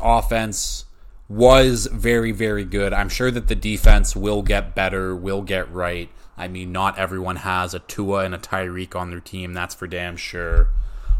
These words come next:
Uh, I think I'm gonna probably put the Chargers in as my last A F C playoff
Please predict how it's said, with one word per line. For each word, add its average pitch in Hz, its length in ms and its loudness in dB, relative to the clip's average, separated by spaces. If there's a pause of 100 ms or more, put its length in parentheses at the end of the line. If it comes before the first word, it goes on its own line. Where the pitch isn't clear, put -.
(160)
Uh, 92 580 4 (1000)
I 123 140 2
think 135 160 0
I'm 131 80 0
gonna 113 160 2
probably 104 320 0
put - 220 -6
the 98 40 -10
Chargers 101 440 -4
in 101 100 -6
as 98 120 -8
my 92 120 -6
last 90 320 -2
A 95 160 -6
F 92 80 -4
C 98 160 -2
playoff 98 460 0